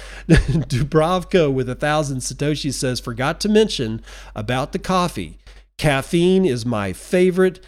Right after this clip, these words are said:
neonicotinoid poison." I can't, I've never been able to pronounce that. Neonicotinoid, I think is how you pronounce it.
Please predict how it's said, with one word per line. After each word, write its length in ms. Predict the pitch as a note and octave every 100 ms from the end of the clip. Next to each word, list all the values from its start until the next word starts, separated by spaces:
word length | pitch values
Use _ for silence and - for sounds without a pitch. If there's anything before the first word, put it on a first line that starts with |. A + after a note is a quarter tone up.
| _ -
neonicotinoid 3500 | B2 C3+ D#3 E3+ E3 E3 D#3+ D#3 C3 C3 C#3 D#3 D#3+ _ _ _ _ - D3+ D3 - _ _ - D#3 D3+ D#3 C#3+ C3+ C3 C#3 C#3+ D3 C#3+ C3 -
poison." 680 | D#3 D3 C3+ A2 F2 C#2+ - -
I 80 | G#2
can't, 320 | - C3+ C3 -
I've 240 | B2+ C3 A2+
never 320 | A#2+ C3 B2+
been 160 | B2+
able 160 | A#2+ A2
to 60 | G2+
pronounce 380 | - G#2 F2+ -
that. 160 | F2
Neonicotinoid, 1200 | G#2 D3 D3+ C3 B2 C3 B2 G#2 G#2 F#2+ E2+ E2
I 80 | E2+
think 260 | E2+ G#2+ F2
is 80 | E2+
how 80 |
you 140 | F#2 C#2
pronounce 340 | D#2+ D#2 C#2
it. 140 | D#2+